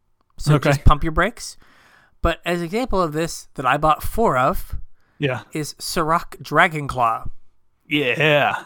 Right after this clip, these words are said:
Speaker 1: I did the same Gatherer search slash Scryfall search you did
Speaker 2: Mm-hmm.
Speaker 1: and totally glossed over that card.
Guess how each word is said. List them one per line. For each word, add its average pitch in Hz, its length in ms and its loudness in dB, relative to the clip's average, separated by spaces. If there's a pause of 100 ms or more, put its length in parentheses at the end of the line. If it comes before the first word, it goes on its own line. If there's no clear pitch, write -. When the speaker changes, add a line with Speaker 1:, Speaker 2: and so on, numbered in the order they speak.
Speaker 1:
I 180 220 6
did 214 180 -2
the 220 80 -4
same 208 300 -2
Gatherer 185 560 0
search - 480 -6
slash - 400 6
Scryfall 160 520 0
search 151 300 -8
you 156 240 -8
did 117 320 -4 (520)
Speaker 2:
Mm-hmm. 151 80 6
Speaker 1:
and 185 180 4
totally 190 680 4
glossed 151 640 4
over 165 320 -2
that 147 320 -4
card. 120 540 0